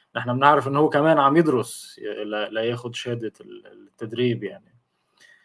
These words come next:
آه، آه، بس كمدرب، يعني إذا فشل ديل بيرو، حيتغير كتير، آه، نظرة ال-، جيلنا عليه. آه، جيل صغير قول ما، ما حيعرفه ديل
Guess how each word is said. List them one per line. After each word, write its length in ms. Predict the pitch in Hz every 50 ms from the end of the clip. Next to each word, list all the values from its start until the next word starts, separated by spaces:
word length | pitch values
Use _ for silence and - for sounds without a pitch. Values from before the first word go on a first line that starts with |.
| _ _ _ _ _ _ -
آه، 580 | - 110 107 104 104 101 - - 110 110 107
آه، 20 | 104
بس 260 | 104 117 117 - -
كمدرب، 720 | - 180 175 180 170 156 170 165 170 170 175 175 156 143
يعني 280 | 123 117 113 110 110
إذا 160 | 113 107 113 110
فشل 360 | - - 131 - 147 127 117
ديل 160 | 117 117 120
بيرو، 760 | 120 - 131 135 135 127 127 123 123 123 120 117 - - - -
حيتغير 580 | - - 113 110 - - 127 135 131 123 113
كتير، 400 | - - - 135 131 127 123 110 101 95 95 98 95 95 95 -
آه، 280 | - - - - _ _ _ - _ _
نظرة 420 | - 123 123 120 - 113 104 104 - -
ال-، 280 | 104 104 - - _ _ _ _ _ _ _ 107
جيلنا 400 | 107 117 135 131 120 117 104 95
عليه. 400 | 92 92 95 98 101 98 95 95 _ _ _ _ _ _ _ _ _ _ _ _ _ _ _ _ -
آه، 440 | - 98 98 98 101 101 98 98 - 98
جيل 340 | 107 117 135 143 139 139
صغير 320 | 127 123 127 139 139 135 131
قول 140 | 123 120 117
ما، 180 | 117 117 120
ما 120 | 117 117 110
حيعرفه 460 | 120 117 110 107 107 104 - 104 104
ديل 200 | 98 104 101